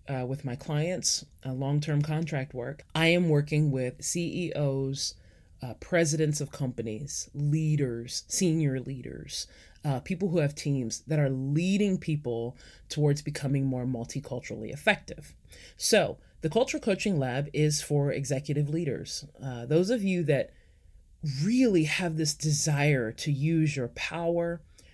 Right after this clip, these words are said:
your platform, and the persuasion that you have, your, your, your ability to influence, to make innovative and expansive change. Uh, this, this Culture Coaching Lab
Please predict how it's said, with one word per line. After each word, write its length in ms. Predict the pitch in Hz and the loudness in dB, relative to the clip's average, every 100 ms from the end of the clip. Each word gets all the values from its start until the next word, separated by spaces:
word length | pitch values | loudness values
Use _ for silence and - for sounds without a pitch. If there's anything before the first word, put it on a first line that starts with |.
| - - | -16 -4
your 200 | 143 127 | -2 -2
platform, 1080 | - 165 165 147 - 156 151 147 147 151 147 - - - - | -4 0 0 -2 -4 0 2 4 4 2 -2 -12 -20 -16 -2
and 300 | 143 131 120 - - | 0 0 -4 -12 -6
the 80 | 151 | -6
persuasion 1040 | - 160 151 - 143 156 202 175 151 131 | -2 -4 -2 -2 0 2 2 4 2 2
that 180 | 131 - | -2 -4
you 100 | 127 | -8
have, 720 | - - 104 - - - - - - - | -6 -8 -10 -12 -14 -16 -18 -20 -12 0
your, 220 | 151 147 | 2 4
your, 260 | 156 143 - | 4 4 4
your 220 | 151 143 | 4 4
ability 580 | - 135 160 165 175 151 | 2 -2 0 2 2 0
to 140 | 147 - | -2 -2
influence, 760 | 143 151 180 180 202 - - - - - | -2 0 -4 -6 -4 -4 -4 -6 -20 -6
to 120 | - | 0
make 320 | 151 156 156 - | 2 2 -2 -4
innovative 580 | 160 170 156 151 143 131 | -2 0 2 2 2 0
and 140 | 123 | -4
expansive 500 | 131 - 131 127 - | -6 -4 -4 -4 -10
change. 840 | - 120 104 - - 143 - - - - - - _ - - - - | -10 -10 -10 -10 -12 -14 -14 -16 -20 -20 -20 -20 _ -20 -20 -20 -6
Uh, 240 | 143 127 - | -2 -2 -2
this, 480 | 143 226 - - - - - 156 | 2 2 4 0 -2 -12 -14 -4
this 480 | 160 147 - - - 80 - | -2 -2 -2 -8 -10 -14 -4
Culture 300 | 233 - 226 | -2 0 -2
Coaching 460 | - 147 135 120 | 0 -2 -2 -6
Lab 420 | 101 - - 185 | -6 -10 -10 -10